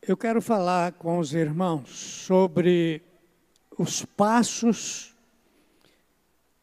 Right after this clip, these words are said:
os passos que um pecador perdido deve dar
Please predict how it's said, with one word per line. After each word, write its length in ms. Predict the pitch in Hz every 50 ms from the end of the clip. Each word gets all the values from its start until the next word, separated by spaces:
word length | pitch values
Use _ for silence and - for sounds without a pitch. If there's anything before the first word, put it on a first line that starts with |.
| -
os 200 | - 160 - - -
passos 760 | - - 185 185 202 220 202 - - - 214 - - - - - _ _ _ _ _ _ _
que 560 | - 185 185 185 180 170 170 156 147 - - - 466 269 -
um 140 | 202 202 190
pecador 1040 | - _ - 214 226 - - 202 170 147 175 185 190 202 208 190 165 165 165 - - - - - - _ -
perdido 1000 | 190 180 175 147 143 135 139 180 202 214 220 202 190 214 208 202 202 202 196 - _ _ _ _ _ _ _ _ _ _ _ _ _ _ _ _ _ _ _ -
deve 600 | 156 131 185 196 202 196 147 170 202 190 170 - - _ - - - _ _ _ _ _ _ _ _ _ _
dar 640 | - 135 147 180 180 185 208 220 190 170 151 - -